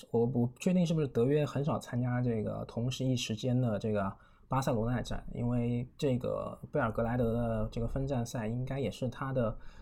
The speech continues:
啊，好像是他弟弟做这个赛事总监，就是相当于是一个家族企业吧，就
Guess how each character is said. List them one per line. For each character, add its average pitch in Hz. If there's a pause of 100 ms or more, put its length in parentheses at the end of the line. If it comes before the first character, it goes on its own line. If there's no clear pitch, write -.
(140)
啊， 95
好 -
像 123
是 165
他 170
弟 175
弟 101
做 120
这 113
个 113
赛 127
事 120
总 95
监， 110
就 113
是 104
相 123
当 127
于 110
是 107
一 104
个 113 (300)
家 139
族 139
企 117
业 139
吧， 92
就 110